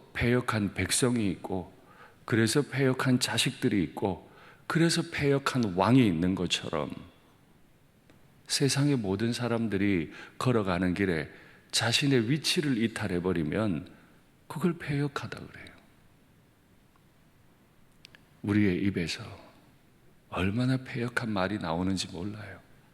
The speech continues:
성도의 입에서 나오면 안 되는 말들이 얼마나 나오는지 몰라요. 이걸 근신하는 것,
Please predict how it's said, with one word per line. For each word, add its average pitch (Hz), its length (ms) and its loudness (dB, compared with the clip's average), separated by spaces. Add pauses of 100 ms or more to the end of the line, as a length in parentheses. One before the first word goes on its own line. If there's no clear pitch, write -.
(680)
성도의 147 680 4
입에서 120 340 2
나오면 98 460 0
안 80 160 -2
되는 101 260 0
말들이 90 720 -2 (400)
얼마나 151 480 2
나오는지 82 580 -2
몰라요. 76 720 -6 (1500)
이걸 156 580 6 (520)
근신하는 104 920 4
것, - 180 -4